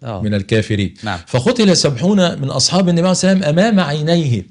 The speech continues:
Speaker 1: صلى الله.
Speaker 2: لذا أم المؤمنين عائشة تقول: "هل مر عليك يوم كان أشد عليك من يوم أحد؟" قال:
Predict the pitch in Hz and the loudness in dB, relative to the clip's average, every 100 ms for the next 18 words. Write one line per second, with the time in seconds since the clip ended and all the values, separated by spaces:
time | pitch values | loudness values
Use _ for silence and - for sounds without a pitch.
0 | _ - 104 139 151 165 220 185 156 165 | _ -12 -4 0 2 2 4 2 2 2
1 | 185 170 170 156 - 151 135 131 131 156 | 2 2 0 -2 0 0 0 0 0 2
2 | 180 147 127 127 147 135 127 113 131 147 | 2 2 0 0 0 -2 -2 0 2 0
3 | 127 113 143 160 147 120 151 147 123 123 | 0 -2 -2 -2 -2 -2 -2 0 -2 0
4 | 147 139 131 147 151 143 - 117 123 131 | -2 0 -2 0 -2 -4 -2 0 0 -2